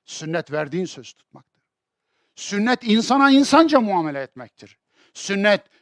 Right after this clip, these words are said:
cana riayettir, mala riayettir, ırza riayettir. İnsanların namusuna,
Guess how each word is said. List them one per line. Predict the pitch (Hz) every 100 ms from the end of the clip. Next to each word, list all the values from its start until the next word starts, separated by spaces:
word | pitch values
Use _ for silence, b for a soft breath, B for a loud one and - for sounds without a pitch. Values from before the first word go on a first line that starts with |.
| - -
cana | 180 196 240
riayettir, | 196 185 196 220 202 - 151 - _
mala | 165 202 262 247
riayettir, | 180 175 175 202 214 214 165 110 _ _ _ _ _ _ _ _ _ _ _ _ _ _ _ _ _ _ _ _ _ _ 160
ırza | 160 165 175
riayettir. | 170 127 147 147 - 165 127 _ _ _ _ _ _ _ _ _ _ _ _ _ -
İnsanların | 143 - 175 151 160 160
namusuna, | 131 160 160 - 156 170 156